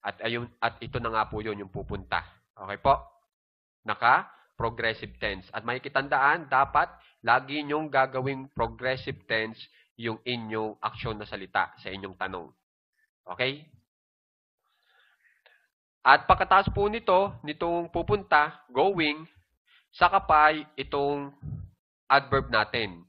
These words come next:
adverb of place. Kaya ako sinabing adverb of place,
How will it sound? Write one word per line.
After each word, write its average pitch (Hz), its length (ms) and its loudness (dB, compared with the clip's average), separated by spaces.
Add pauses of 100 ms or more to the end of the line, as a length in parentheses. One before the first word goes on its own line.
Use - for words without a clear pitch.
(260)
adverb 123 400 0
of 113 160 -6
place. 113 380 -8 (1000)
Kaya 139 240 4
ako 151 160 2
sinabing 156 400 0
adverb 156 320 -4
of 185 80 -6
place, 139 320 -6